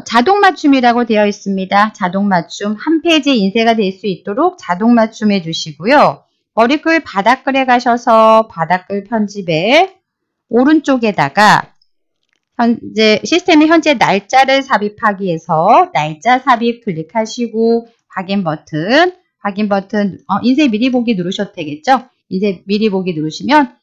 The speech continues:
이렇게 한 페이지 안에 인쇄가 될 거고요. 오른쪽 하단에 이렇게 바뀝니다. 아, 날짜가 표시가 됩니다. 라고 확인할 수가 있으실 겁니다.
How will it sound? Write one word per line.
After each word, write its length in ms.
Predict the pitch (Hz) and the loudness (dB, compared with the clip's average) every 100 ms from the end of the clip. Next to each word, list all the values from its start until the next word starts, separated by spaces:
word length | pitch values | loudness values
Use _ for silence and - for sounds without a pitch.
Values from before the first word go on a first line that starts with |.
| _ | _
이렇게 520 | - 170 - 175 208 | -10 -10 -6 -2 0
한 260 | 277 - 302 | -2 0 0
페이지 320 | 311 302 254 | 2 0 2
안에 240 | 226 233 247 | 2 2 0
인쇄가 420 | 165 190 196 196 | -2 -2 -2 -2
될 200 | 190 151 | -4 -6
거고요. 600 | 160 160 185 247 330 349 _ _ | -8 -8 -2 2 2 0 _ _
오른쪽 480 | 165 180 175 190 - | -8 -6 -6 -8 -8
하단에 720 | 208 202 190 180 226 311 359 _ _ _ | -2 -2 -2 -2 0 0 0 _ _ _
이렇게 280 | - - 180 | -20 -14 -10
바뀝니다. 840 | 180 175 208 208 190 190 190 180 | -10 -6 -4 -4 -2 2 4 2
아, 200 | - 160 - - _ _ | 0 -4 -4 -16 _ _
날짜가 520 | - 170 175 226 220 226 | -2 -2 2 2 2 0
표시가 400 | 254 - 240 226 | -4 -4 -2 -2
됩니다. 680 | 208 185 180 165 196 202 190 | -2 -4 -6 -2 2 2 2
라고 440 | 151 143 202 254 | -2 -6 -6 -4
확인할 400 | 247 240 208 170 | -6 -8 -6 -8
수가 260 | 156 151 151 | -10 -16 -16
있으실 420 | 156 175 165 127 | -16 -16 -18 -20
겁니다. 600 | 135 - 110 - - - | -20 -18 -18 -16 -16 -18